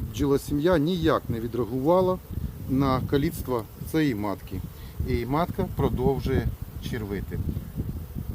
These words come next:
Тому матку цієї сім'ї потрібно міняти іншим способом. Тобто вбивати її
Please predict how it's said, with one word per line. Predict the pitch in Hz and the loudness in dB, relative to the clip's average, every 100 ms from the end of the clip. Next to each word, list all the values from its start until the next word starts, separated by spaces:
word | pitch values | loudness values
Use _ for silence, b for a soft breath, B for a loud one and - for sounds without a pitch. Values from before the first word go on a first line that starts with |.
| - - - - - | -4 -4 -4 -6 -6
Тому | 143 135 175 175 - - - - - - - - - - - - - - | 0 2 2 0 -2 -4 -6 -6 -4 -4 -4 -8 -10 -6 -4 2 2 4
матку | 165 220 - 190 - - - - - | 4 4 4 2 2 -10 -10 -4 2
цієї | - 170 | 6 6
сім'ї | 139 170 156 151 147 - | 4 0 -2 -2 -2 -2
потрібно | 123 135 139 123 123 - | -4 -2 -4 -2 -6 -2
міняти | 120 147 185 - 160 - - - - | -2 2 0 0 -4 -4 -6 -8 -4
іншим | 165 190 151 113 | 0 0 0 -4
способом. | - 110 110 - 90 92 - B B B B | -4 -4 -4 -4 -8 -8 -8 B B B B
Тобто | - 123 - 113 | 0 0 0 -2
вбивати | 107 127 185 - 190 | 0 2 4 4 2
її | 180 175 | 0 0